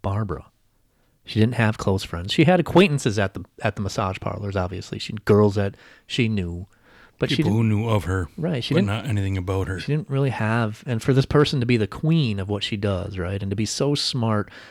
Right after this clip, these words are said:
Speaker 1: while she was in college, there was no close friends.
Speaker 2: Which is maybe a testament to her, her intelligence that she did keep everyone at arm's length.
Speaker 1: Yeah. N-, all she really had was acquaintances at the, at the m-, massage parlor, and, and returning customers obviously knew her.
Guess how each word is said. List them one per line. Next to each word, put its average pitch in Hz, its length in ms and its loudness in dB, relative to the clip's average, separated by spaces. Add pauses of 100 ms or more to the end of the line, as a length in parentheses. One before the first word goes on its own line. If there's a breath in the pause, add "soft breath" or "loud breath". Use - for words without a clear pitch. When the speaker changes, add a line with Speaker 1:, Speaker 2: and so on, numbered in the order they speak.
(200 loud breath)
Speaker 1:
while 110 140 -2
she 120 120 -2
was 107 120 -2
in 101 60 -4
college, 107 420 -6
there 113 100 0
was 107 160 0
no 120 400 0 (160)
close 113 320 -2
friends. 123 560 -4 (680)
Speaker 2:
Which - 180 -10
is 92 100 -8
maybe 98 280 -4
a 95 60 -4
testament 98 460 -6
to 98 100 -10
her, 95 160 -10 (100)
her 104 140 -4
intelligence 98 580 -4
that 101 140 -10
she 107 260 -6 (720 soft breath)
did 113 180 -4
keep 104 260 -4
everyone 95 340 -2
at 92 220 -6
arm's 95 320 -6
length. 98 200 -6
Speaker 1:
Yeah. 120 260 -4 (360)
N-, 120 180 -6
all 113 140 -2
she - 140 0
really 147 220 6
had 135 180 0
was 113 140 2
acquaintances 127 540 0
at 123 120 0
the, - 100 -6
at 120 120 -4
the 120 80 -4
m-, 113 160 -2
massage 123 340 -2
parlor, 127 240 2
and, 113 140 0
and 110 140 0
returning 139 460 2
customers 101 560 -4
obviously 92 460 -4
knew 95 200 -6
her. - 260 -14